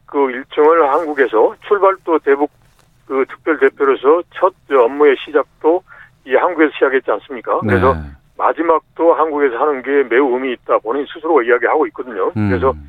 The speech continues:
Speaker 1: 새로운 것을 만들어낸다는 것보다는
Speaker 2: 네.
Speaker 1: 일종의 미국 표현으로 이제 랩업을 한다고 하거든요. 이제 마무리한다는 이제 그런 차원에서 왔다라고 볼 수가 있고요.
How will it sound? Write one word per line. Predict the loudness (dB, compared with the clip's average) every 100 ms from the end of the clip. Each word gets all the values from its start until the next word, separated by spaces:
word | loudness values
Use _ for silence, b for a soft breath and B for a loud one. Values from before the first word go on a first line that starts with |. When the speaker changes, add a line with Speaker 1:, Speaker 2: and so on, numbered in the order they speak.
| -20 _ _ 0
Speaker 1:
새로운 | 4 4 4
것을 | 2 2 0
만들어낸다는 | -2 0 0 2 2 0 0
것보다는 | -4 -6 -4 -2 -2 -4
Speaker 2:
네. | -2 -2 -4 -14
Speaker 1:
일종의 | -8 0 0 0
미국 | -4 -6 -4
표현으로 | -2 0 2
이제 | 0
랩업을 | 2 2 2 2 2
한다고 | 0 0 0
하거든요. | 0 -4 -10 -6
이제 | -4
마무리한다는 | 0 0 2 2 2 2 2 0 -6 _ _ _
이제 | -12 -4
그런 | 0 0 -2
차원에서 | -2 0 0 0 2 2 2 _ _
왔다라고 | -6 -4 -2 0 0 0
볼 | -6 -10
수가 | -4 -2 0 -2 -6
있고요. | -14 -4 -2 -2